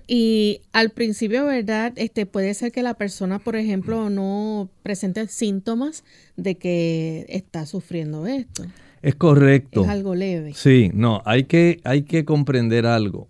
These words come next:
Speaker 2: Es como todas las enfermedades.
Speaker 1: Poco a poco.
Speaker 2: Las enfermedades van poco a poco. Inicialmente, la persona puede no tener algún tipo de complicación en la visión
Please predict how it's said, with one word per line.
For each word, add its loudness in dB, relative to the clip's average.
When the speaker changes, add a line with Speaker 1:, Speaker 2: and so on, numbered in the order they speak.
Speaker 2:
Es 0
como 2
todas 0
las -2
enfermedades. -6
Speaker 1:
Poco -10
a -12
poco. -12
Speaker 2:
Las 6
enfermedades 6
van 2
poco -2
a -4
poco. -8
Inicialmente, 2
la -2
persona 0
puede 2
no 4
tener -2
algún 0
tipo 0
de 2
complicación -2
en -4
la -2
visión -2